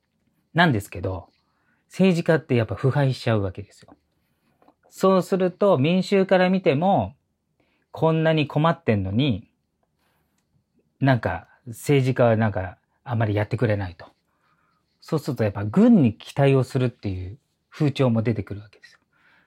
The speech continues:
で、その時に内閣を通さなくても、そもそも威悪上層圏があって、いけるっていうのと、その隙に、もう一個、本当に内閣に属してるのは、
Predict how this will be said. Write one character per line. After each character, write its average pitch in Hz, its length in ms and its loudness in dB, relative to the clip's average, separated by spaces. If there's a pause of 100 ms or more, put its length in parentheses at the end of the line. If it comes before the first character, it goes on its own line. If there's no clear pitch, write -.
(880)
で、 190 80 -4
そ 226 140 2
の 254 140 2
時 226 300 -2
に 196 260 2
内 180 260 0
閣 160 260 0
を 123 80 4
通 139 220 0
さ 151 100 0
な 131 140 0
く - 60 -12
て 117 160 -4
も、 131 340 -2 (200)
そ 190 160 -2
も 170 120 2
そ 127 120 0
も 110 140 0
威 165 160 4
悪 113 220 0
上 135 300 0
層 127 180 0
圏 95 200 -8
が 98 100 -6
あ 104 40 -2
っ - 80 -8
て、 95 400 -6 (680)
い 135 100 -2
け 165 140 2
る 156 60 4
っ 147 60 2
て 123 160 -2
い 117 60 4
う 107 40 0
の 95 120 -6
と、 104 440 -2
そ - 180 -2
の 214 140 6
隙 202 260 -6
に、 175 300 -4 (1000)
も 175 140 2
う 208 40 4
一 175 180 -4
個、 90 280 -2
本 170 300 -4
当 165 100 -2
に 147 260 -2
内 180 280 2
閣 110 240 0
に 98 100 -2
属 117 260 -2
し - 60 -6
て 101 120 -4
る 92 60 -6
の 92 60 -6
は、 90 160 -10